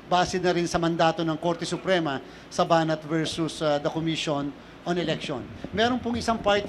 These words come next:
list na nakakuha ng more or less may point ninety-nine.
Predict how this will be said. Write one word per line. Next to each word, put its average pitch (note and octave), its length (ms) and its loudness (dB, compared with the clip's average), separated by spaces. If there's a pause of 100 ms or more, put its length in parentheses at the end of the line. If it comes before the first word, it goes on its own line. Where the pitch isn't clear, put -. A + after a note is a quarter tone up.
list A3+ 240 -4
na F3+ 400 0 (800)
nakakuha F#3 560 4
ng F3 80 4
more F#3 240 2
or F3+ 80 2
less F#3 160 0
may F#3 160 0
point G3 320 0
ninety-nine. G3 720 0